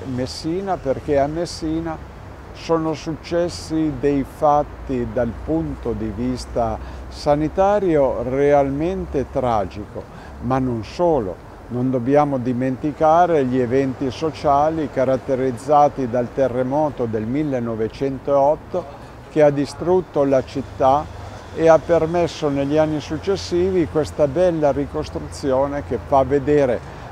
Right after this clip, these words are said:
la città di Messina una delle più belle città d'Italia.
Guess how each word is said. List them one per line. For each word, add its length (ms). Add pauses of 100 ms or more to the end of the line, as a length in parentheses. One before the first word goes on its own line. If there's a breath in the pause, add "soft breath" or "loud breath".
(100)
la 180
città 400
di 160
Messina 640
una 400
delle 320
più 240
belle 500
città 380
d'Italia. 640